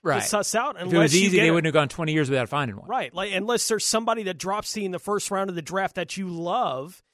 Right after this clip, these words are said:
Speaker 2: you know, at that spot, or you find something day two, day three of the draft. I don't see anything else that's gonna be available to you in free agency
Speaker 1: Right.
Speaker 2: that gives you an upgrade on Calvin Ridley when everything is said and done.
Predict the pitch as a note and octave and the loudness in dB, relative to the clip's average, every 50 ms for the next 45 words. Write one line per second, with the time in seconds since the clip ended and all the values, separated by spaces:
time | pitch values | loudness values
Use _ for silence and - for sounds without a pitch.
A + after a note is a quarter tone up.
0 | _ _ _ F3 F3 F#3+ G3 F3+ - - E3+ E3+ - - - F#3 G3 A3 - - | _ _ _ -6 -2 0 0 0 0 0 -2 -2 -2 -4 -4 -4 -4 -4 -2 0
1 | G#3 C4 C4 A3+ G#3+ A3 A3 F#3 - G#3+ G#3+ A3 G#3+ - - G#3 G3 - G3+ G3 | 2 2 4 2 0 -2 -6 -8 -4 -2 -2 -2 -2 -2 -4 -4 -4 -4 -6 -6
2 | F3+ F3+ F3+ G3+ - - - G#3 G#3 F#3 D3+ F#3 F#3+ F3+ - - F#3 F#3+ F#3+ F3+ | -4 -2 -4 -4 -4 -6 -8 -8 -6 -4 -4 -2 -2 -4 -4 -6 -4 -4 -4 -4
3 | D#3 C#3 - E3+ G3 G3 - - - G#3 B3 C4 A#3+ - - C4+ B3+ G#3 A#3 C4 | -4 -6 -6 -6 -6 -6 -6 -8 -6 -4 -2 -2 0 0 -2 -2 -2 -4 -4 -6
4 | C4 - A#3 A3 G#3+ G3+ G#3 G#3 - - G3 E3+ - - G3 F#3 E3+ F3+ F3 E3+ | -4 -2 -2 -2 0 0 0 0 -2 -4 -6 -6 -6 -6 -6 -4 -2 -2 -2 -2
5 | C#3+ E3+ E3+ F#3 F#3 F3 D#3+ E3+ - - G3 F#3 F3 F3 E3+ D#3 C#3 - - F3+ | -2 -2 -2 -2 -2 -4 -4 -8 -10 -8 -10 -8 -6 -6 -6 -8 -8 -10 -8 -8
6 | F3 E3 E3+ F3 E3+ - - C#3+ B2 - - B2+ B2 A#2+ A2 - B2 A2 G2+ - | -6 -4 -4 -6 -6 -8 -10 -12 -10 -10 -10 -10 -12 -14 -8 -6 -4 -4 -4 -6
7 | _ _ - F3 F#3+ F#3 F#3+ - A3+ A3 E3 - G#3 F#3 F3 E3+ E3+ F3+ G3 - | _ _ -10 -4 -4 -4 -2 0 -2 -2 0 0 -2 -2 -2 -2 -2 -2 -2 -2
8 | - - F3 D3+ D3+ C#3+ C3+ C3 D3+ D#3+ D3 - F3 F3+ F3 D#3+ E3 D#3 D3+ E3+ | -4 -12 -8 -6 -4 -4 -4 -4 -6 -8 -6 -4 -2 -2 -2 -2 -6 -8 -8 -6
9 | A#3+ C4 - D#3+ A2+ G#2 A2 C3+ C#3 C#3+ C#3+ D3 C3+ - D3+ C#3 C3+ B2+ - - | -8 -8 -10 -14 -16 -14 -14 -12 -12 -12 -12 -12 -14 -16 -14 -12 -8 -6 -6 -6
10 | D3+ C3+ B2 A#2+ A2+ - - - | -6 -8 -10 -12 -16 -18 -20 -20